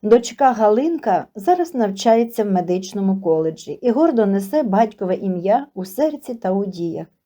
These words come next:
На навчальних заходах, у творах чи розповідях вона називає Романа татом-героєм, своїм татом, який її зростив і який за неї загинув.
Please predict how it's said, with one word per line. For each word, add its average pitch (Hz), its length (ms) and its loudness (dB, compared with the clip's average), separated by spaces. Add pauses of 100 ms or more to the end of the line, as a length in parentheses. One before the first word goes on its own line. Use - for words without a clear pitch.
(400)
На 214 100 2
навчальних 202 640 2
заходах, 190 680 -2
у 269 120 -2
творах 277 460 2
чи 240 180 2
розповідях 208 760 0
вона 226 220 2
називає 311 520 2
Романа 208 560 0 (160)
татом-героєм, 180 1000 -4 (120)
своїм 190 840 -2 (240)
татом, - 540 -10 (640)
який 320 400 6
її 247 340 2
зростив 196 720 -2 (360)
і 254 200 2
який 247 720 2 (180)
за 190 240 -4
неї 202 600 -2 (100)
загинув. 196 920 -4